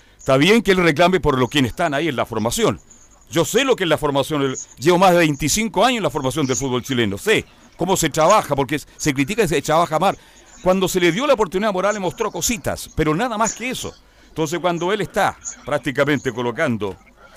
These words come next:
en tela de juicio a Colo-Colo diciendo, bueno, si no me quieren en el equipo titular,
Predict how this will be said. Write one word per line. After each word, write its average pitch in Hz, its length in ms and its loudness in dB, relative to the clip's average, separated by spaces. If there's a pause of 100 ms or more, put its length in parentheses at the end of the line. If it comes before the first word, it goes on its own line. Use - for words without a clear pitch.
(160)
en 147 160 4
tela 208 260 4
de 143 120 0
juicio 104 560 -10 (720)
a 120 100 2
Colo-Colo 135 420 -2
diciendo, 139 340 0
bueno, 120 180 2
si 113 120 -4
no 156 120 0
me 180 120 0
quieren 185 380 -2 (300)
en 117 100 -2
el 123 100 0
equipo 135 320 -4
titular, 160 560 -2